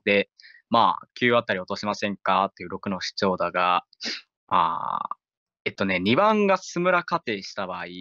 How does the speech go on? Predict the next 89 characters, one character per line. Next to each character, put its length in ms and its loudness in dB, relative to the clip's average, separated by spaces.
二 140 -4
番 200 2
ス 140 -6
ム 80 2
ラ 140 2
仮 160 -2
定、 160 -6
三 260 -4
番 240 0
が 380 2
陣 320 -10
外。 120 -14
だ 100 -6
っ 20 -20
て、 160 -18
六 200 -2
視 100 -6
点 120 -2
っ 20 -18
て 60 -20
三 200 -2
番 160 0
強 220 0
靭 160 -6
も 100 -8
あ 60 -6
る 220 -8
わ 140 0
け 100 -16
で 80 -18
し 80 -12
ょ？ 160 -8
じ 60 -4
ゃ 20 0
あ 20 0
二 160 6
ス 160 -4
ム 80 4
ラ 100 4
だ 80 2
っ 140 -4
た 100 -2
場 120 -2
合、 60 -4
三 240 -2
番 180 2
強 240 2
陣 220 -4
落 80 -8
と 100 -4
せ 140 -8
て、 320 -2
一 220 -6
番 160 2
が 80 2
二 140 4
分 180 2
の 80 2
一 160 -2
で 80 -2
ス 180 -6
ム 80 2
ラ 160 4
占 240 0
え 80 -4
た 100 -10
ら 140 -8
勝 160 -8
ち 80 -10
確 220 -6
定 100 -2
盤 180 2
面 160 -10
だ 120 -20
か 100 -10
ら、 240 -6
三 220 -2
番 120 2
陣 160 -2
外 160 0
決 140 -12
め 120 -2
打 20 -2
っ 40 -8
て 180 -8
い 80 -2
る 100 -2
の 100 -6
に 300 -8